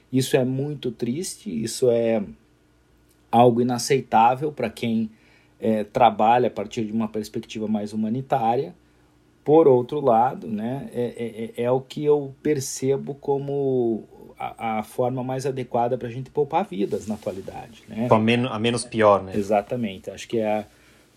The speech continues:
Speaker 1: que é uma boa, um bom termo pra esse problema que a gente tem hoje em dia.
Speaker 2: É, eu, eu pensei nessa coisa bastante de... de...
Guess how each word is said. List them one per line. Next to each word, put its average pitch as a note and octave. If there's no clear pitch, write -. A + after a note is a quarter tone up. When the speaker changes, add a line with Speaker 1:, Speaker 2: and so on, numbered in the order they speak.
Speaker 1:
que A#2
é A2+
uma A#2
boa, A#2
um A2+
bom B2
termo B2
pra G#2+
esse G#2+
problema G#2+
que G2+
a G2
gente A2+
tem A2
hoje G#2+
em C3
dia. F2+
Speaker 2:
É, G3+
eu, G#3+
eu F#3
pensei A3
nessa F3+
coisa C3
bastante A2+
de... G#2
de... G2